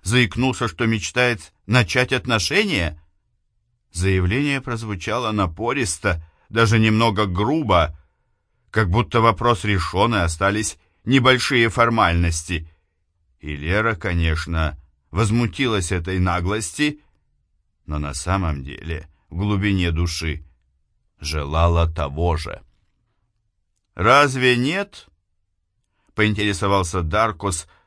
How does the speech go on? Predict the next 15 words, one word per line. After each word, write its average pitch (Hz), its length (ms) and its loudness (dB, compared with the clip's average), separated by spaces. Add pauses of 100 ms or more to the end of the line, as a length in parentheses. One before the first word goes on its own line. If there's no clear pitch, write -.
(280)
опалив 110 640 0
прожигающим 95 880 0
взглядом. 82 800 0 (840)
Хотелось 101 720 -4
ответить 85 800 -4 (840)
"да" 82 720 4 (880)
и 98 80 0
отдаться 123 800 2
во 143 140 2
власть 131 580 0
этого 95 480 2
огня. 87 600 0 (1120)
Эх, 170 380 0
Лерка, 92 540 0
Лерка, 80 640 -4